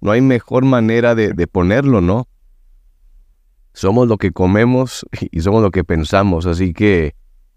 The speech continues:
si son, si son muy duros con ustedes mismos, aprendan a no serlo.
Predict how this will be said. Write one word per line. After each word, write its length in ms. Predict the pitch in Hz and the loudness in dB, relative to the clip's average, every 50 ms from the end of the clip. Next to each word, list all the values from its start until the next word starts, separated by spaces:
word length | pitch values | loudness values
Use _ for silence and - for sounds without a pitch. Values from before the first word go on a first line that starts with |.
| _ _ | _ _
si 180 | - - 82 82 | -10 -8 -6 -2
son, 340 | 104 120 127 127 113 104 - - | 0 2 2 0 -2 -4 -8 -8
si 180 | - 107 107 | -4 -2 0
son 160 | 98 117 123 | 2 2 2
muy 160 | 127 127 127 123 | 2 2 2 2
duros 300 | 123 131 135 127 113 - | 2 2 2 0 0 0
con 180 | 117 110 107 | -2 0 0
ustedes 480 | 101 90 - - 120 120 120 117 110 101 | 0 -2 -2 0 0 2 2 0 0 0
mismos, 800 | 107 107 110 107 104 95 98 95 95 110 117 - - - - - _ _ - - _ - - _ _ _ _ _ _ - - - | 0 2 2 2 0 0 2 0 0 0 -2 -8 -16 -20 -20 -20 _ _ -20 -20 _ -20 -20 _ _ _ _ _ _ -20 -20 -14
aprendan 540 | - - 117 - - 92 87 82 80 73 71 | -12 -12 -10 -6 -2 0 0 2 2 0 0
a 60 | 69 | 0
no 120 | 71 69 67 | -2 -2 -2
serlo. 440 | - 85 80 76 80 85 90 - | -2 0 0 0 0 -2 -4 -4